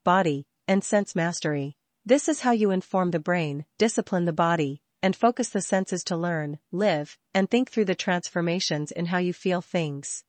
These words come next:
This is self-leadership learning that allows the experience of self and the brain to gain a practical sense of feel and a process cycle to respond to become more knowledgeable of your social and academic self, to participate more effectively.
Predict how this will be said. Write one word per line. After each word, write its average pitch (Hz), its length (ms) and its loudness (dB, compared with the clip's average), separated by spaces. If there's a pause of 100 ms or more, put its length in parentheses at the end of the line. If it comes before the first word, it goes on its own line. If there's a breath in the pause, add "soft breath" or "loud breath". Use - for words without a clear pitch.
(140)
This 294 240 4
is 302 120 0
self-leadership 208 840 2
learning 170 360 0
that 170 140 2
allows 185 320 2
the 196 140 2
experience 185 600 0
of 156 100 -4
self 170 420 0
and 170 120 0
the 165 60 0
brain 160 380 0
to 180 100 -4
gain 180 180 0
a 175 60 0
practical 220 540 0
sense 180 320 -2
of 165 100 -2
feel 165 320 0
and 156 140 -2
a - 20 -6
process 208 480 -2
cycle 170 360 0
to - 140 -6
respond 175 520 -2
to 165 80 -6
become 185 300 -2
more 214 200 2
knowledgeable 175 600 2
of 151 100 -4
your 156 100 -4
social 156 600 0
and 170 140 -2
academic 170 560 0
self, 156 500 -2 (260)
to 233 80 0
participate 226 640 0
more 180 220 2
effectively. 160 760 -2